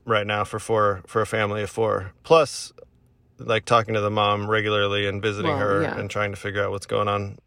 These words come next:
Speaker 1: or, like, orchestrate all of that.
Speaker 2: Being an advocate. Mm-hmm.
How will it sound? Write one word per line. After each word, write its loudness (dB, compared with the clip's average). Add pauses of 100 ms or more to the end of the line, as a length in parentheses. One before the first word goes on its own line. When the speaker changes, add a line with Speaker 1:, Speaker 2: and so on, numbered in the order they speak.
Speaker 1:
or, -6
like, 0
orchestrate 0
all 2
of -4
that. 0
Speaker 2:
Being -8
an -6
advocate. -4 (640)
Mm-hmm. -18